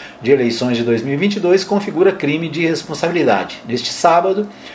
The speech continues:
o presidente da Câmara, Arthur Lira, rompeu o silêncio sobre as declarações de Bolsonaro,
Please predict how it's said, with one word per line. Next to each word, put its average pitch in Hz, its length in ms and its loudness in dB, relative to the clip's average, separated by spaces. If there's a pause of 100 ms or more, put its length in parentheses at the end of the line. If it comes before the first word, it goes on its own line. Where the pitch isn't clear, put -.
(180)
o - 40 -20
presidente 135 320 0
da 147 100 4
Câmara, 151 320 4
Arthur 147 180 -2
Lira, 139 260 2
rompeu 156 460 -2
o 175 60 0
silêncio 143 540 0
sobre 143 340 2
as 123 100 2
declarações 123 680 0
de 123 80 -8
Bolsonaro, 120 540 -2